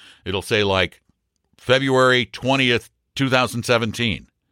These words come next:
If you see two twenty seventeen in the title, that's telling you it's an episode from two thousand seventeen.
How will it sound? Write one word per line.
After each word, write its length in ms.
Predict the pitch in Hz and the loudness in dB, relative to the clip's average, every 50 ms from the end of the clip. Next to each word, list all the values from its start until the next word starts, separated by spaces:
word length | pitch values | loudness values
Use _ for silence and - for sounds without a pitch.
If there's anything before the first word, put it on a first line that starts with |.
| _ _ _ - - - - _ | _ _ _ -20 -20 -20 -20 _
If 160 | - 104 98 95 | -8 -8 -6 -4
you 100 | 104 104 | -6 -6
see 340 | - - 165 170 165 151 | -4 -2 0 0 0 0
two 360 | - - - 143 165 165 165 - | -2 -2 0 0 0 0 0 -4
twenty 360 | - - 139 147 151 147 123 | -6 -4 -2 -2 0 0 0
seventeen 840 | - - 147 139 131 127 113 104 - 139 147 135 104 90 90 87 - - | 0 0 0 0 0 -2 -4 -2 -2 -2 0 0 0 -2 -4 -6 -6 -4
in 220 | 113 123 139 151 143 | -4 -2 -2 -2 -4
the 80 | 127 | -6
title, 580 | - - - 143 156 160 123 87 71 60 57 - _ - - - - - _ _ _ _ - | -4 -2 0 0 2 2 0 0 -2 -4 -8 -12 _ -20 -20 -20 -20 -20 _ _ _ _ -8
that's 180 | - 117 - - | -6 -6 -6 -6
telling 280 | - 160 156 156 147 | -4 -2 0 2 2
you 140 | 135 127 123 | 4 4 4
it's 160 | 117 - - | 2 2 0
an 120 | 107 101 - _ _ - | -2 -2 -4 _ _ 0
episode 560 | 131 151 - 131 - - 95 85 80 76 - | 0 0 0 -2 -2 0 0 0 0 -2 -4
from 180 | - 101 92 87 | -6 -6 -6 -6
two 220 | - - 131 123 | -4 -6 -6 -4
thousand 380 | 117 123 110 107 95 101 98 - | -2 -2 -2 -2 -2 -4 -4 -2
seventeen. 600 | - 107 95 95 90 - - 117 104 69 - | 0 0 0 0 -2 -4 -2 -2 -4 -4 -6